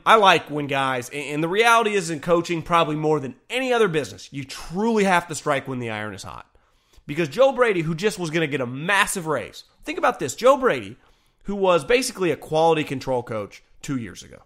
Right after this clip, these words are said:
less than that. He was a quality control coach in the two thousand and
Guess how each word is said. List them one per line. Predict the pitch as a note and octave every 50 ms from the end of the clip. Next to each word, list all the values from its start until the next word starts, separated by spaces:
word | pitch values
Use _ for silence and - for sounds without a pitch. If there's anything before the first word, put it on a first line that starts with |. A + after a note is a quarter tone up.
| _ _ _ _ _ _
less | - E3 E3+ -
than | - A2+
that. | F#2+ E2+ - - _ _ _ _ _
He | - F3
was | G3 F#3+
a | E3
quality | - - - D#3 F3 F#3 G3+ G#3
control | - F#3+ E3+ - E3 E3 D#3+ D#3+
coach | - D3+ D3 D3+ D3 - - - _ _ _ _ _ -
in | D3 C3+
the | A#2+ A2+
two | - - - - G#3+ A#3+
thousand | A#3 - A#3 G3+ G3+ G3+ E3+ F3 E3 C#3+
and | B2+ A#2